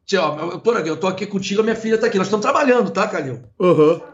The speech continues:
Speaker 1: Estávamos trabalhando, parando pra poder, porque nós temos um compromisso com você e não pode ser diferente. Mas a minha,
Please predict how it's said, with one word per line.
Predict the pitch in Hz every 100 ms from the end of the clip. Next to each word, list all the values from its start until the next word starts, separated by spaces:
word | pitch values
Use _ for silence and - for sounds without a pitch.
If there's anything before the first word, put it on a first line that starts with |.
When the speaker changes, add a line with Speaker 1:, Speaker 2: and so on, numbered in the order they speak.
| _ - 113 -
Speaker 1:
Estávamos | 170 165 196 190
trabalhando, | 196 214 196 170
parando | - 156 170 202 208
pra | 208
poder, | 196 185 185 190 143 -
porque | 135 156
nós | 151 139
temos | 160 160 143
um |
compromisso | 143 151 147 143 143 - -
com | 143
você | 143 139 147 165
e |
não | 170
pode | 170 160
ser | 170
diferente. | 143 185 165 196 - - -
Mas | 151 175
a | 185
minha, | 190 180